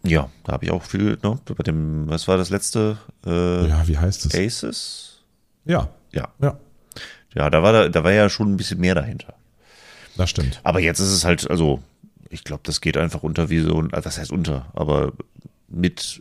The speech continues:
Speaker 1: in die Riege von halt, äh, dem letzten
Speaker 2: Existiert
Speaker 1: Fußball
Speaker 2: und
Speaker 1: und
Speaker 2: irgendwie
Speaker 1: Mario Golf und sowas.
Speaker 2: Ja, ja, ja, ja.
Speaker 1: Ja.
Speaker 2: Ja, zumindest hat das online, das Rank-Ding ganz gut funktioniert.
Speaker 1: Na ja, gut.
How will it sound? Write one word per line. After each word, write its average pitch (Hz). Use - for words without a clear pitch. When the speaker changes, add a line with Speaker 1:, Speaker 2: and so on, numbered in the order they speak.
Speaker 1:
in 82
die 82
Riege 82
von 78
halt, 76
äh, -
dem 107
letzten 85
Speaker 2:
Existiert 117
Speaker 1:
Fußball 92
Speaker 2:
und -
Speaker 1:
und 110
Speaker 2:
irgendwie 104
Speaker 1:
Mario 87
Golf 90
und 78
sowas. 73
Speaker 2:
Ja, 80
ja, 78
ja, 69
ja. 69
Speaker 1:
Ja. 64
Speaker 2:
Ja, 160
zumindest 240
hat 220
das 170
online, 170
das 123
Rank-Ding 147
ganz 123
gut 123
funktioniert. 82
Speaker 1:
Na 302
ja, 339
gut. 131